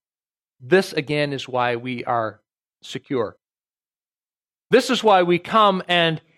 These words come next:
eat the bread and drink the cup and remember what Jesus did. We point back to it. We're still living in the good of it two thousand years later,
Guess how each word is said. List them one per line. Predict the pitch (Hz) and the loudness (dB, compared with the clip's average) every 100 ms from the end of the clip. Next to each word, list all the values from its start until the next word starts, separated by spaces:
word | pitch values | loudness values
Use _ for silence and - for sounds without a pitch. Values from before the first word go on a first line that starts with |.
| _ | _
eat | 202 214 | -2 -2
the | - | -2
bread | 165 185 190 175 | 2 4 4 2
and | 160 | 0
drink | 180 185 | 0 0
the | - | -4
cup | - 185 185 | -2 0 0
and | 165 | 0
remember | 156 160 180 269 247 | 0 2 2 4 4
what | 202 180 | 2 0
Jesus | 196 175 170 147 | -2 -4 -6 -2
did. | 202 202 | 2 2
We | 175 | 0
point | 160 190 175 - | -2 0 2 2
back | 175 254 | 2 2
to | - | 0
it. | 175 | 0
We're | 175 | -2
still | - 311 | 0 2
living | 269 233 202 190 | 6 4 4 2
in | 185 | 2
the | |
good | 175 247 | 4 4
of | 277 | 2
it | 185 175 | -2 -2
two | 214 | -4
thousand | 202 190 190 185 | 0 2 2 -2
years | 185 180 | -2 -2
later, | - 262 - | -4 -6 -8